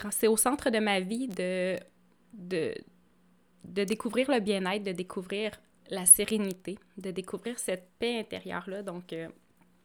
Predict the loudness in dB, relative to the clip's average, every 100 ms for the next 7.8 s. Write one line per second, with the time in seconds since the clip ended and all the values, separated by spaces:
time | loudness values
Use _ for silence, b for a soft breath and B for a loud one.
0 | _ -20 -14 -8 -6 -4 -6 -4 -2 -2
1 | -2 B B B B B B B B _
2 | -8 -6 -2 0 0 -2 -4 -4 -4 0
3 | 2 2 0 -2 -4 -6 -4 -2 -2 -4
4 | -4 -2 -2 -2 -2 0 0 -4 -8 B
5 | B B B B _ _ _ _ -2 0
6 | 2 0 0 -6 -4 -6 -2 0 0 -2
7 | -4 -6 -4 -4 -2 -4 -4 -8